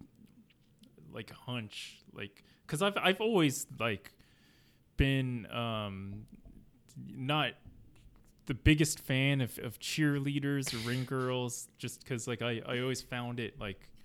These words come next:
so kind of, uh, gratuitous or unnecessary. It's like, uh,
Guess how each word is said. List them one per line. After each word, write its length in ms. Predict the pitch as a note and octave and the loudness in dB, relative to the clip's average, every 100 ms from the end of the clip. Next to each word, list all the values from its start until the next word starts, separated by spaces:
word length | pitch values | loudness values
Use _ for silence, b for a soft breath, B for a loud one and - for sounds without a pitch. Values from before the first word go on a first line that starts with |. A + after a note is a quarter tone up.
| b b b b | b b b b
so 360 | - C#3 B2 A#2 | -6 0 0 0
kind 480 | - C3+ A#2+ G#2+ G2+ | -4 -4 -2 -2 -4
of, 60 | F#2+ G2+ - - - | -6 -10 -18 -18 -12
uh, 100 | B2 - D#3+ | -12 -10 -16
gratuitous 800 | - B2+ - D3+ C#3+ C#3+ C3 - | -4 -4 0 2 4 6 4 2
or 100 | B2 | 0
unnecessary. 1000 | A2 A#2+ A2+ A2 - B2 - B2 A#2+ A#2 | 0 0 0 0 -2 -4 -4 -4 -2 -2
It's 160 | G#2+ - | -4 -4
like, 200 | G#2+ G#2 | -6 -4
uh, 400 | C3 C#3 C3 | -4 -4 -4